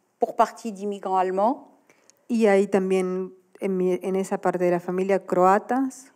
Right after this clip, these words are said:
Speaker 1: Il y a aussi des Croates dans cette partie de la famille.
Speaker 2: Y, mm, no hay suecos como es el personaje de la, de la novela.
Speaker 1: Il y a pas de Suédois comme, euh, le personnage, euh,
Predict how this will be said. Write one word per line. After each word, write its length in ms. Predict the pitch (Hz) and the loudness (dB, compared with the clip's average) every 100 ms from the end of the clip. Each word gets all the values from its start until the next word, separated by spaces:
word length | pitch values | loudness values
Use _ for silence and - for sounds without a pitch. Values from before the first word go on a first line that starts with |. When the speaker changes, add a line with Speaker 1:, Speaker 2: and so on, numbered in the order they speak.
| - | -4
Speaker 1:
Il 40 | |
y 20 | |
a 60 | 185 | 0
aussi 300 | 180 180 180 | -2 -4 -10
des 160 | 165 175 | -6 -6
Croates 440 | - 220 240 240 | 0 4 4 4
dans 120 | 226 | -6
cette 200 | 220 214 | -4 -4
partie 280 | 214 214 226 | -4 -4 -6
de 60 | 214 | -6
la 80 | |
famille. 420 | 208 214 202 220 247 _ _ _ - | -6 -6 -6 -8 -10 _ _ _ -4
Speaker 2:
Y, 300 | 214 208 202 | 0 4 4
mm, 480 | 196 190 185 180 180 - _ _ _ _ _ _ - - | 2 -2 -4 -6 -10 -16 _ _ _ _ _ _ -20 -8
no 180 | 214 208 | 2 6
hay 200 | 233 233 | 6 6
suecos 500 | - 247 214 208 196 | 4 6 6 4 2
como 260 | 196 180 170 | 0 -2 -2
es 160 | 170 | -2
el 120 | 185 | -4
personaje 520 | 180 170 180 180 180 180 | 0 -2 -2 -4 -4 -2
de 160 | 170 | -2
la, 320 | 160 160 - - - | -4 -6 -8 -14 -16
de 160 | 185 175 | -6 -4
la 100 | 170 | -2
novela. 520 | 170 190 180 170 185 - | 2 2 2 0 -4 -2
Speaker 1:
Il 60 | |
y 20 | |
a 120 | 202 202 | -4 6
pas 140 | 214 | 6
de 220 | 196 190 | 6 -2
Suédois 600 | 185 - - 185 196 202 196 | -2 -10 -4 0 4 4 2
comme, 260 | 175 170 170 | -6 -6 -6
euh, 200 | 170 170 | -8 -8
le 80 | 175 | -10
personnage, 800 | 180 - - 180 185 175 - - | -12 -12 -10 -4 -4 -4 -10 -14
euh, 120 | - | -12